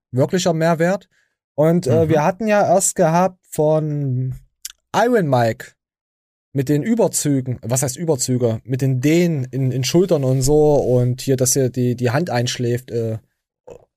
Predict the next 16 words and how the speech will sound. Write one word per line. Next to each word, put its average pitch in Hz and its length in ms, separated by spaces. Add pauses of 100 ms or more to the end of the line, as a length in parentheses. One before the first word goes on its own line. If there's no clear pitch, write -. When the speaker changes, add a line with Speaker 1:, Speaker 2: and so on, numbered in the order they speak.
Speaker 2:
Ja. 123 300 (180)
Speaker 1:
Hatten 131 100
wir, 131 140
hatten 131 180
wir, 131 160 (140)
warte 123 160
mal, 135 80
was 143 120
war 135 120
denn 151 100
das? 107 280 (460)
Ka-, 135 220
äh, 131 40
Karpaltunnelsyndrom 226 1300
und 220 100
so? 262 220